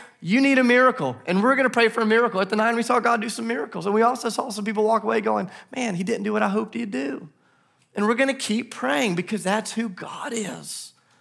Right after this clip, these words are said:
It's about God. Some of you, this is not a day where you need a miracle, but it's the day where God needs to remind you that he wants the miracle to flow through you on somebody else's behalf.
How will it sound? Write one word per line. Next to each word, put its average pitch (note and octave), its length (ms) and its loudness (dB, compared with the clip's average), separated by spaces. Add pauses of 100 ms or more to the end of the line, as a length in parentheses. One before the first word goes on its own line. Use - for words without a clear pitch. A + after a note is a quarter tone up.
(440)
It's - 100 -20
about B3+ 320 0
God. C4+ 560 -2 (880)
Some D4 300 6
of D4+ 60 6
you, A3+ 120 6
this A#3 180 4
is F#3 280 0
not G#3+ 180 6
a - 20 4
day A3 140 6
where G#3 100 4
you G3 220 0
need C4+ 160 2
a G3+ 40 2
miracle, F3+ 500 0 (800)
but G#3 100 4
it's A3+ 120 2
the A#3+ 100 2
day B3+ 160 8
where A#3+ 120 6
God A#3 240 6
needs B3 200 -2
to A3+ 80 2
remind G#3+ 440 2
you A#3 100 -2
that G3+ 100 0
he G3 120 0
wants A#3 200 -2
the A3+ 80 -6
miracle A3 340 0
to G#3+ 80 -4
flow A3 300 0
through A3+ 260 -4
you F3+ 240 0
on F3+ 120 -2
somebody G3 260 -4
else's A3+ 280 -6
behalf. B2+ 720 -8